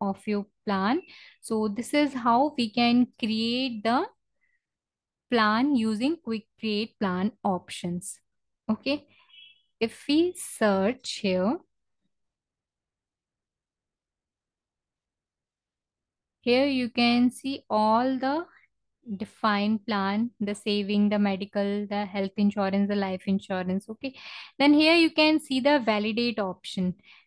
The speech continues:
right? But these validate option are appear who are used in the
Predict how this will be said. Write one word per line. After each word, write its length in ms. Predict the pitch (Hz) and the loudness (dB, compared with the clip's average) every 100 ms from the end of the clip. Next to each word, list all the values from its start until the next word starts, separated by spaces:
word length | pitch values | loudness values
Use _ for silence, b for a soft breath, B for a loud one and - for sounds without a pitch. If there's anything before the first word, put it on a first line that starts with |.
| - | -4
right? 200 | 240 277 - | -2 -4 -6
But 260 | 214 254 262 247 | -2 -2 -2 -8
these 460 | 208 247 294 320 | -6 0 2 2
validate 480 | 285 262 247 254 240 _ - | 2 0 2 -2 -4 _ 0
option 500 | 226 214 - 254 247 - | 0 0 -2 0 -2 0
are 260 | 214 220 226 | 2 2 0
appear 560 | 208 233 233 247 302 - _ _ _ _ _ _ _ _ - | -4 -4 -2 -2 -4 -8 _ _ _ _ _ _ _ _ -6
who 140 | 233 | -2
are 140 | 233 | 0
used 560 | 240 220 233 240 220 - - _ _ _ _ _ - | -2 -2 -2 -4 -6 -12 -18 _ _ _ _ _ -8
in 240 | 220 220 | 0 2
the 340 | 220 247 269 | 2 0 -2